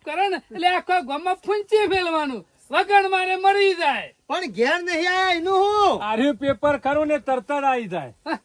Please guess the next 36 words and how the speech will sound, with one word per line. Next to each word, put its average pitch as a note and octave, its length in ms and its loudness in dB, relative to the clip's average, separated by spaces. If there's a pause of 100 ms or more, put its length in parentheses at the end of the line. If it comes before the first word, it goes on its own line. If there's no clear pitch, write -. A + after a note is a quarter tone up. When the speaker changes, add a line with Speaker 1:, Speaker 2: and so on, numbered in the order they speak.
(180)
Speaker 3:
પેલું D4+ 360 0
તો D#4+ 160 8
હવારે C#4+ 400 4
આવે D#4 320 4
વહેલા, C4+ 340 0 (240)
પણ D4+ 240 -2
આ D4 160 2
પેપર D4+ 340 -4 (140)
તરત D4+ 220 -10
જ E4+ 180 -4
આવી D#4+ 300 -4
જાય D4 180 -6
ગામમાં. B3 420 -6
Speaker 2:
સરપંચ B3 480 -8
રાતે G#3 300 -8
બે A#3 100 -10 (140)
વખત B3+ 220 -8 (100)
બત્તી B3 280 -8
લઈને B3 220 -6
ઘેર A#3+ 140 -4
જો, G#3 260 -6
Speaker 1:
હા, - 220 -6
Speaker 2:
પણ A#3+ 100 -4
Speaker 1:
કવા? C4 160 -2
Speaker 2:
સોમલો A3 400 0
ઘેર D#4+ 160 2
આવ્યો D#4 340 0
નહીં. A#3+ 340 -4 (1080)
Speaker 3:
અમે D#4+ 220 0 (100)
જીવનલાલ E4 580 0
સોના D#4 340 -2
મોના D#4+ 320 -2
શાંતિથી C#4 520 -8
ઊંઘો A3 280 -4 (140)
કે D#4 60 0 (100)
ઉકા D#4 200 -2